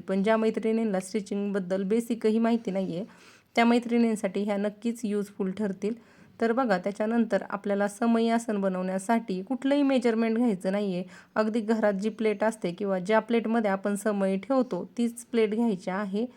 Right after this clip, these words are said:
आणि ती प्लेट आपल्याला अशा पद्धतीने अस्तरवरती ठेवून घ्यायची आहे.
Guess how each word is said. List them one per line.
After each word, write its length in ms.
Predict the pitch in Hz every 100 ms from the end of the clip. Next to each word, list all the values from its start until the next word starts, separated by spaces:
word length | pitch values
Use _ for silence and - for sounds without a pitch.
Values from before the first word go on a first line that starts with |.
| - - _ -
आणि 160 | 208
ती 160 | 214 247
प्लेट 360 | 240 254 240 190
आपल्याला 300 | 196 196 196
अशा 200 | - 214
पद्धतीने 540 | 220 202 214 196 202 -
अस्तरवरती 680 | 240 233 - 220 202 185 240
ठेवून 360 | 247 262 240 226
घ्यायची 300 | 233 180 180
आहे. 280 | 190 190